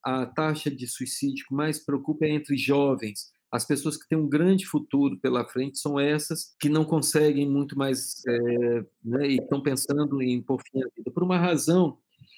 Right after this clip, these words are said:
que é o seguinte: a internet, a mídia, a mídia social, encurtou muito o tempo, é, de espera, as pessoas desaprenderam a esperar. E superar uma fase difícil exige, às vezes, uma espera,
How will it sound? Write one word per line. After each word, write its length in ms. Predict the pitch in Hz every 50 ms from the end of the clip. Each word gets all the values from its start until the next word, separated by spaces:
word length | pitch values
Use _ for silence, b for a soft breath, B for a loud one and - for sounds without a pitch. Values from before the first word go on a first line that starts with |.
| b _ _
que 60 | - 156
é 20 |
o 80 | 156 151
seguinte: 680 | 151 - 185 156 131 135 143 139 131 135 - - 127 -
a 100 | 131 147
internet, 760 | 160 156 160 - 147 131 131 147 156 160 160 156 147 - -
a 40 | 131
mídia, 300 | 127 123 120 117 113 - -
a 80 | 117
mídia 260 | 110 113 120 113 - 107
social, 680 | - - - - - - 156 165 170 147 127 104 - _ _ _ _ _ _ _ _ -
encurtou 600 | 165 170 170 170 185 175 175 - - 180 175 165
muito 400 | 151 160 175 190 190 190 - 143
o 60 | - -
tempo, 600 | - 151 156 156 151 143 - - 131 123 117 117 - _ _ _ _ _ _ _ _
é, 120 | - 117 120
de 160 | 117 117 143
espera, 520 | 135 - - - - 143 139 139 135 135
as 100 | 123 -
pessoas 320 | - 131 127 - 147 139 135
desaprenderam 680 | - - 151 147 151 147 143 131 127 139 143 143 147
a 40 | 143 -
esperar. 440 | - - - 151 139 123 123 123 120 120 - _ - _ _ _ _ _ -
E 160 | 170 185 185
superar 560 | 185 - - 247 - - 214 190 160 160 170 175 175 -
uma 200 | - 147 143 135
fase 440 | 127 - - 131 127 127 120 123 120
difícil 720 | 110 110 101 - - - 143 156 170 160 - - - 131 -
exige, 600 | - 180 196 180 165 165 196 220 226 208 180 175
às 180 | 156 139 127
vezes, 300 | - 147 139 139 131 139
uma 120 | 147 147 147
espera, 600 | 147 - - - 139 135 135 135 123 110 98